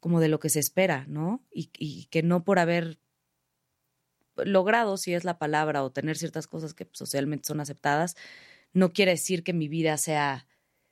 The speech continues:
sea eso, ¿no? Entonces, primero quitar la, cre-, quitar la creencia que he tenido de mí misma durante tanto tiempo,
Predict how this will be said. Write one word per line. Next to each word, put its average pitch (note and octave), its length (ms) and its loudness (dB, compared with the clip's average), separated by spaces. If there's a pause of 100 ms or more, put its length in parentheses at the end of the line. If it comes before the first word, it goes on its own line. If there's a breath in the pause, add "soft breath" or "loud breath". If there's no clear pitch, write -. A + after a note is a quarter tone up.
(200)
sea D#3+ 320 2
eso, E3 240 0
¿no? D#3 100 0
Entonces, F#3 360 0
primero A#3 360 6
quitar G3 260 0
la, G#3 160 0
cre-, - 760 -2
quitar A3 300 0
la B3+ 120 2
creencia G3+ 340 -2
que F3+ 340 2
he F#3+ 100 2
tenido G3 360 2
de F3 100 4
mí F3 160 0
misma F#3 340 0
durante D3+ 320 -2
tanto D3+ 240 -6
tiempo, C#3 300 -8